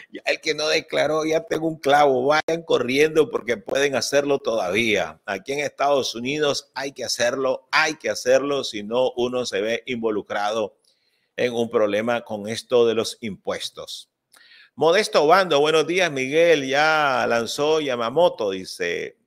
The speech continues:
Sí, ya lanzó un día de estos. Ya lanzó Yamamoto. Gracias a todos.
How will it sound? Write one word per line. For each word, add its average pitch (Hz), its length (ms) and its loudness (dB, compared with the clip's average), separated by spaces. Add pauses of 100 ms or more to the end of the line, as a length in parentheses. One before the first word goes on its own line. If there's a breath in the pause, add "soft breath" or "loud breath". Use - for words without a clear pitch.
(120)
Sí, 190 580 -6
ya 113 140 -4
lanzó 123 420 -4
un 143 140 -4
día 135 220 2
de 110 120 -2
estos. - 500 -8 (600 soft breath)
Ya 139 200 -2
lanzó 147 720 0
Yamamoto. 101 760 -4
Gracias 226 500 2
a 165 160 0
todos. 226 680 4